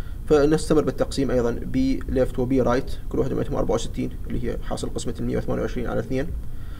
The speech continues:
بعد ذلك الأربعة وستين أيضًا ما زالت أكبر بكثير من الواحد وعشرين، أيضًا يتم تقسيمها مرة أخرى إلى اثنين وثلاثين، آه، left واثنين وثلاثين رايت.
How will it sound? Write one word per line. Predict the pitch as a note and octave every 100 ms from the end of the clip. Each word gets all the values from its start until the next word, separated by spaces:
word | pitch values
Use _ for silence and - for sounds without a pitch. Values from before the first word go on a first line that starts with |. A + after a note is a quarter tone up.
| - -
بعد | D3+
ذلك | C#3+ C#3 C#3+
الأربعة | C3+ C#3
وستين | C3+ - C3+
أيضًا | C3 B2
ما | A#2+
زالت | B2 A2
أكبر | - B2
بكثير | A#2+ A#2 B2+ C3+
من | A#2+
الواحد | A#2+ A#2
وعشرين، | A#2+ B2+ D3+ - - - -
أيضًا | C3+ B2+
يتم | C#3
تقسيمها | B2+ A2 C#3 C3
مرة | B2 B2
أخرى | A#2+ A#2+ B2
إلى | B2
اثنين | - C#3+
وثلاثين، | C3 C3 B2 - - - - - - - - -
آه، | A#2 B2
left | C3 -
واثنين | - - B2+
وثلاثين | A#2+ A#2 B2+
رايت. | A2+ -